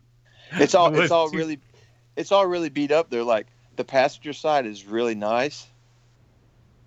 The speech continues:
Speaker 1: The entire passenger side is really nice, and then the entire driver's side is, like,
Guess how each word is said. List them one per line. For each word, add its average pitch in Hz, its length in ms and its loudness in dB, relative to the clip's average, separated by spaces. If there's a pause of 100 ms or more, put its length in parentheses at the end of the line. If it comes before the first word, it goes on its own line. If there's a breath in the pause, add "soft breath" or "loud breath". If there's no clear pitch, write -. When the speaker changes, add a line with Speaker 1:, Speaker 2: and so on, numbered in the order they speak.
(140)
Speaker 1:
The 120 220 0
entire 117 340 4
passenger 127 480 0
side 135 280 0
is 127 100 -10
really 139 180 -2
nice, 143 300 -10 (640 loud breath)
and 107 200 0
then 110 360 2 (320)
the 113 160 4
entire 117 500 2
driver's 107 460 2
side 101 420 -2
is, 95 180 -12
like, 98 380 -4